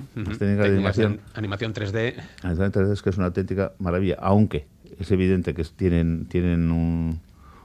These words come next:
Speaker 3: un costo económico muy elevado, porque, claro, no vas a hacer la reconstrucción de un homicidio, no se hace una y única.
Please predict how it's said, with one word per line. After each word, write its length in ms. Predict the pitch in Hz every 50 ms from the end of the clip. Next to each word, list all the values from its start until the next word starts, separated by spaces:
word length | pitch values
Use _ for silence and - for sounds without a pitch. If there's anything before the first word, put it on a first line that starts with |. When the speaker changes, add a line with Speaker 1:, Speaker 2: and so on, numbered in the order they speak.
| - -
Speaker 3:
un 100 | 95 82
costo 260 | - 92 - - 95
económico 640 | 82 - 85 90 92 82 76 - 82 80 - - -
muy 280 | 95 82 85 92 95 92
elevado, 400 | 90 87 87 90 101 101 98 -
porque, 200 | 92 80 82 78
claro, 180 | 95 90 80
no 100 | 82 87
vas 160 | 87 82 -
a 20 | 90
hacer 220 | - - 85 82 - - -
la 280 | 104 95 87 85 82
reconstrucción 580 | 87 82 82 - - 90 85 - 104 101 95 90
de 80 | 95
un 80 | 92 92
homicidio, 460 | 90 87 82 - 107 98 95 95 90
no 100 | 90 87
se 120 | - - 87
hace 340 | 87 - - 85 80 85 - - - -
una 360 | - 104 107 101 98 98 - -
y 180 | - 90 85 92
única. 420 | 107 98 80 71 - - 62 -